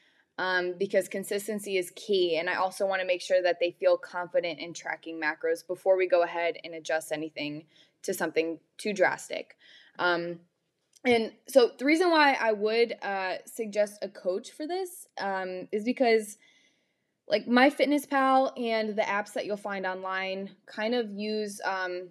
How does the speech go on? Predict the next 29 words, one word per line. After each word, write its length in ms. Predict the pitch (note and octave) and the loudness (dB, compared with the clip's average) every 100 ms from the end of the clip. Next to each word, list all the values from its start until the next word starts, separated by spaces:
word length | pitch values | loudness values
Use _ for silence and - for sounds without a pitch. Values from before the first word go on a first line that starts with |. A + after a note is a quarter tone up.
| - | -4
they 80 | A3+ | 0
use 180 | B3+ | 6
a, 300 | B3 G#3+ G3 - | 10 10 8 2
a 140 | G3 | 0
T 400 | F#3 - A#3 A#3 | 0 -4 -10 -8
D 320 | G#3 G3+ G3+ - | -6 -8 -10 -8
E 440 | G3 F#3+ F#3 F#3 | -8 -6 -6 -6
E 40 | G#3+ | -6
calculator, 680 | A3 A#3 C4+ D#4+ F4+ G4 F#4+ - | 0 0 2 -2 0 0 0 4
which 200 | A#3 A3+ | 6 6
is 100 | G#3+ | 4
a 100 | G3+ | 2
totally 520 | - G#3+ A3 A3 G#3+ | 2 2 6 6 4
daily 520 | F#3 G3 G3 G3+ G3 | 0 2 4 2 2
energy, 840 | F#3 G3 F#3+ F#3+ F#3+ F#3+ F#3 F#3 - - | 0 4 4 4 0 0 2 0 -6 -18
totally, 560 | - G3 F3+ E3+ F#3 - D4+ - A#3+ B3+ - | -2 0 2 2 0 -2 -4 -4 -10 -10 -12
<laughs> 540 | - - - - - - | -12 -12 -8 -4 -2 8
which 200 | D4 C#4+ | 8 8
is 120 | C4+ | 8
a 120 | C#4 | 8
total 400 | C4+ A#3+ A#3+ C4 | 10 10 8 4
daily 480 | A3 G#3 G#3+ G#3+ - | 0 -2 0 0 0
energy, 640 | G3 G#3 G3+ G#3 G#3 G3+ _ _ | -4 -4 -6 -6 -8 -8 _ _
and, 280 | B3+ C4+ B3+ C#4 | -4 -2 -6 0
oh 240 | C4+ D4 | 2 2
my 160 | C4 G#3+ | 0 -4
goodness, 480 | G3+ G3 F3+ F3+ - _ _ _ _ - | -4 -4 -4 -6 -10 _ _ _ _ -6
total 600 | A3+ B3 C#4 E4 F#4 - A#3+ G3+ | 2 4 4 0 -4 -10 -16 -6
daily 540 | A3 A3+ A#3 A#3+ B3 | -2 0 -2 -6 -10